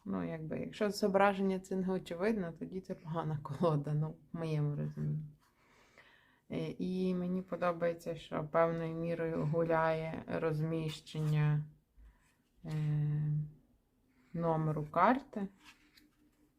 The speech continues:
Тут взагалі воно посередині, тому що насправді, коли ти вже пропрацював колоду, для тебе ці номерки взагалі не потрібні, ти на них не звертаєш увагу, ти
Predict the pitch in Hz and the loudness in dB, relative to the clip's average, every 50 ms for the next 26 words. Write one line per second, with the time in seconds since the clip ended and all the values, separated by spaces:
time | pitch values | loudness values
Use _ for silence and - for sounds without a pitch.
0 | _ _ - 185 165 160 156 165 160 156 160 160 175 196 220 220 214 208 190 202 | _ _ -10 -10 -8 -8 -6 -4 -2 -2 -2 -2 -2 -2 0 0 0 -2 -4 -6
1 | - 180 - - 180 180 180 175 175 175 170 165 165 - 175 180 190 190 - - | -12 -14 -10 -6 -4 -4 -2 -4 -4 -6 -8 -8 -8 -4 -2 -2 -2 -2 -4 -4
2 | - 165 165 170 170 170 170 160 156 - - 175 185 185 185 175 165 170 170 165 | -2 0 0 0 0 0 -2 -4 -4 -2 2 6 6 6 6 2 -2 -6 -6 -4
3 | 160 170 170 170 165 165 - 170 165 160 160 160 160 160 160 160 160 160 160 165 | -2 -2 -2 -2 -2 -6 -6 -8 -8 -6 -2 2 4 6 6 6 6 4 2 0
4 | - - - - - - _ _ - 180 175 - - 180 175 - 185 185 185 185 | -4 -10 -20 -20 -20 -20 _ _ -4 -4 -2 0 -2 -2 -2 2 4 6 6 4
5 | 185 185 - 175 180 202 220 226 196 175 170 165 170 165 160 151 - 180 185 175 | 4 2 0 2 4 6 6 6 6 4 -2 0 2 2 2 4 4 4 4 4
6 | 160 165 160 160 160 - - - _ _ _ _ - - - _ _ _ - 190 | 4 2 2 2 0 -2 -6 -12 _ _ _ _ -20 -20 -20 _ _ _ -2 0
7 | 180 185 180 180 180 175 170 160 - 190 185 175 175 175 175 175 170 170 170 165 | 2 4 4 4 4 2 0 0 0 0 0 0 0 -2 -2 -2 0 0 0 0
8 | 160 156 151 165 156 - - - 226 233 226 190 175 165 - 175 170 170 170 170 | 0 -2 -2 -4 -6 -4 -2 2 2 2 2 2 -2 -2 -4 -4 -4 -2 -2 -4
9 | 160 156 - 170 165 160 165 165 160 - - 165 165 165 160 - 165 160 175 175 | -4 -4 -4 -6 -4 -4 -4 -4 -4 -2 -2 -2 -2 -2 -4 -4 -2 0 2 2
10 | 196 175 156 - 170 165 156 156 | 2 2 0 -2 -4 -4 -4 -6